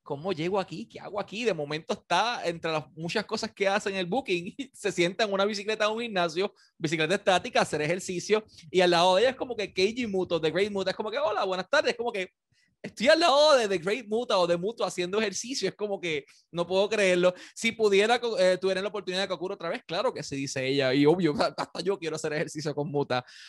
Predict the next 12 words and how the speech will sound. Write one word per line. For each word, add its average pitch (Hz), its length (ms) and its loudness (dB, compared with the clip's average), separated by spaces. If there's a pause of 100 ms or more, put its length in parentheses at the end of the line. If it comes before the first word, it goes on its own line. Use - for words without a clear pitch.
(120)
Ah, 196 300 6 (1040)
m-, 170 560 -2
a 180 180 6
little 208 220 8
bit 233 200 6
more 220 280 10
of 202 120 2
random 214 600 2
things 208 320 -2
in 214 100 -4
the 185 160 4
interview. 240 480 -2